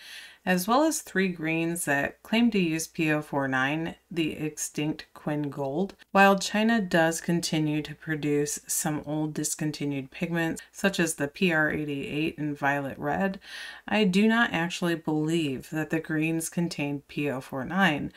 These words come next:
since that was a very light fast pigment, and these greens showed fading that indicates a fugitive yellow was mixed in with normally stable phthalo green,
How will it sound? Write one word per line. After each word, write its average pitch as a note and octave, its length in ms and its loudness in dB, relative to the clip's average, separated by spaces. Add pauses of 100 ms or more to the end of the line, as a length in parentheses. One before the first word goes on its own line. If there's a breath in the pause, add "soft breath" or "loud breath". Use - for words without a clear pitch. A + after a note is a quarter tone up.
(460 loud breath)
since F3 400 0
that D#3 200 2
was G#3+ 180 0
a A3 60 2
very D3+ 340 -2
light C#3+ 440 -6
fast - 380 -4
pigment, D3 540 -4
and D3+ 400 -2
these F#3 240 0
greens G#3+ 420 0
showed D#3 340 -2
fading D#3 560 -2
that D3+ 220 0
indicates D#3+ 540 -4
a C#3+ 40 -6
fugitive F3+ 760 0
yellow C#3+ 380 -2
was C#3 240 -6
mixed C#3+ 300 -4
in D3 180 -2
with C#3+ 100 -6
normally D3 520 -2
stable C#3 520 -6
phthalo C3 380 -4
green, D#3+ 440 -4